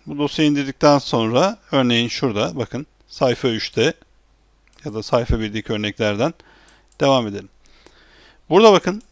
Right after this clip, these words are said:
iki bin on yedi değerini sildim. İki bin on yedi değerini. Buradaki iki bin on sekiz değerini iki bin yirmi yaptım. Şimdi buradan da şartlarımı değiştirebilirim.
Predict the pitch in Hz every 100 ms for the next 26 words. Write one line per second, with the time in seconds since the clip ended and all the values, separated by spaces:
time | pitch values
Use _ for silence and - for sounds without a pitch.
0 | - 147 170 175 175 175 160 160 156 151
1 | - 147 127 135 - _ - 127 - 127
2 | 127 123 120 113 110 104 110 143 143 143
3 | 143 - 147 143 147 135 139 139 135 139
4 | 139 - 135 135 131 131 131 104 - 160
5 | - _ _ _ _ _ _ _ _ _
6 | - - 190 170 220 226 143 139 - -
7 | 147 147 - 147 165 151 147 - 151 156
8 | 151 151